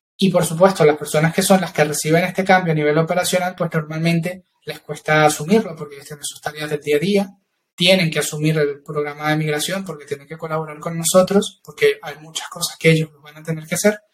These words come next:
Y además, pues tienen que hacer el entrenamiento. Todos los programas de migración siempre conllevan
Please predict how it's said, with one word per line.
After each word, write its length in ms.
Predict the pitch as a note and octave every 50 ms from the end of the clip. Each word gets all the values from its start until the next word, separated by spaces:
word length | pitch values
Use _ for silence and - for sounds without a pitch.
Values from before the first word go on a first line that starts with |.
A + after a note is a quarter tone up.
| _ - - - - _ _ _ -
Y 180 | G#3+ G#3+ G3+
además, 640 | F#3+ F#3+ F#3+ F#3 F#3 G3 A3 C4 C#4 - - - _ _
pues 160 | - E3 D#3+
tienen 180 | - F#3 F3+ F3+
que 80 | E3+ F3
hacer 180 | E3 - D#3+ D#3+
el 100 | D#3 D#3+
entrenamiento. 640 | D#3 D3+ D3+ D3 C#3 C#3 D3 D3+ D3+ D3 D3+ _ _ _ _ _ _ _ _ _
Todos 280 | - G3+ G#3+ A3 A3+ A3+
los 120 | G#3 G3
programas 340 | - F#3 F#3 F3+ F#3 F#3+ F#3
de 80 | F#3+
migración 560 | F#3 F3+ E3+ E3 D#3+ - F3+ F#3+ G#3+ A#3 - _
siempre 480 | - - - E3+ E3 D#3+ E3 E3+ E3 E3
conllevan 560 | E3 D#3 D3+ D3 D#3+ D#3+ D#3+ E3 E3+ E3+